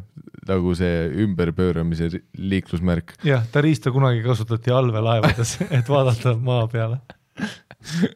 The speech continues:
Speaker 1: Jaa, aga et too tüüp oli igas videos, vaata, ja see, noh, Tauri ei suutnud enam neid naisi näha, ta nägi ainult seda kõverat riista.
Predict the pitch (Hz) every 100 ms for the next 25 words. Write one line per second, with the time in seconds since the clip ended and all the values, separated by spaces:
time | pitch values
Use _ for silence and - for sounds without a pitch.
0 | - - - - - - _ _ _ _
1 | _ _ - 95 98 87 85 78 - 90
2 | 95 92 - 98 92 95 80 85 87 87
3 | 80 87 85 78 73 80 80 - 76 76
4 | 73 76 78 76 78 78 _ _ _ _
5 | _ _ _ _ _ _ _ _ _ _
6 | _ 92 90 85 82 95 82 80 82 78
7 | 78 78 80 90 82 78 82 76 78 78
8 | 78 78 78 - 85 85 76 76 - 82
9 | - 98